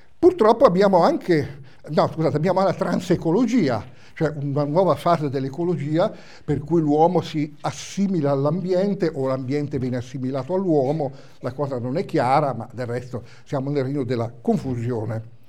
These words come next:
E purtroppo abbiamo anche il transcristianesimo.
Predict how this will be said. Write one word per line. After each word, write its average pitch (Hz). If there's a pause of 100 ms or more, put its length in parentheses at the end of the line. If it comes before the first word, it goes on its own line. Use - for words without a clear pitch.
(340)
E -
purtroppo 277
abbiamo 165
anche 190
il 165
transcristianesimo. 139